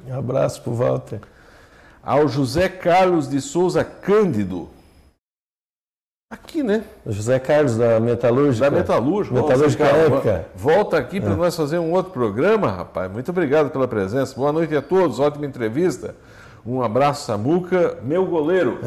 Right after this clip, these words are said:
Speaker 1: <laughs> Goleiro, goleiro do veterano.
Speaker 2: Joga?
Speaker 1: Jogo, jogo.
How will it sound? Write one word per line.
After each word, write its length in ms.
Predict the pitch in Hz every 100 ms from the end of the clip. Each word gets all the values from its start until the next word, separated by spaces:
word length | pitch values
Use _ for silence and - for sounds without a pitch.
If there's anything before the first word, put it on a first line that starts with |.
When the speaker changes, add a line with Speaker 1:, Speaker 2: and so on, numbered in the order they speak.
| 104
Speaker 1:
<laughs> 200 | 147 127
Goleiro, 520 | 117 131 - 143 143
goleiro 360 | 143 135 120 127
do 100 | 113
veterano. 480 | 107 117 117 110 120
Speaker 2:
Joga? 380 | 110 120 139 98 -
Speaker 1:
Jogo, 580 | 98 123 123 139 156 131
jogo. 500 | 113 113 123 107